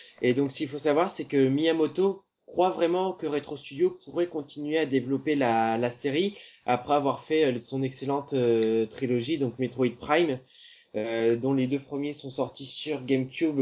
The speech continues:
puis, euh, en nouvelle façon de jouer sur Wii, et le Corruption qui est sorti donc sur, euh, en deux mille sept, si je ne dis pas de bêtises, ou en deux mille sept sur Wii.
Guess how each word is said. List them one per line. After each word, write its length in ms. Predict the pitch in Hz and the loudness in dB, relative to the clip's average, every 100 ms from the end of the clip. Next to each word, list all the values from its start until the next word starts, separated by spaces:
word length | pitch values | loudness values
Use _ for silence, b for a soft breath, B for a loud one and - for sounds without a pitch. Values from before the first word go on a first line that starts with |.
| 120 | -2
puis, 380 | - 165 170 165 | -4 0 2 4
euh, 440 | 131 127 123 120 | 4 4 4 4
en 100 | 123 | 4
nouvelle 260 | 131 135 139 | 4 4 2
façon 300 | 139 131 139 | -2 -6 -4
de 60 | 123 | -2
jouer 180 | 135 135 | 0 0
sur 240 | - 127 | 0 0
Wii, 320 | 131 180 208 - B B B B | 2 2 -2 -8 B B B B
et 300 | 139 160 - | 4 4 2
le 400 | 135 127 123 120 | 0 0 2 0
Corruption 540 | 117 131 127 - 156 | -2 -6 -6 -4 -4
qui 100 | 156 | -4
est 60 | 135 | -6
sorti 480 | - 110 - 143 135 | -4 -8 -8 -8 -4
donc 240 | 127 113 | -4 -4
sur, 320 | - - 117 | -8 -8 -4
euh, 720 | 117 110 107 104 107 107 104 98 - _ _ _ _ B B B | 0 2 2 2 2 0 -2 -6 -12 _ _ _ _ B B B
en 80 | 120 | 0
deux 140 | 117 127 | 4 6
mille 420 | 127 120 120 113 | 6 6 6 4
sept, 320 | - 165 160 | 2 2 2
si 160 | - 127 | -2 -6
je 80 | |
ne 100 | 127 | -6
dis 80 | 110 - | -6 -2
pas 100 | 120 | -2
de 60 | |
bêtises, 280 | 123 117 151 | -2 -6 -6
ou 60 | 143 | -4
en 80 | 117 | 0
deux 120 | 127 | 0
mille 120 | 123 | -2
sept 220 | - 151 | -2 -2
sur 180 | - 151 123 | -2 -2 0
Wii. 240 | 110 | -2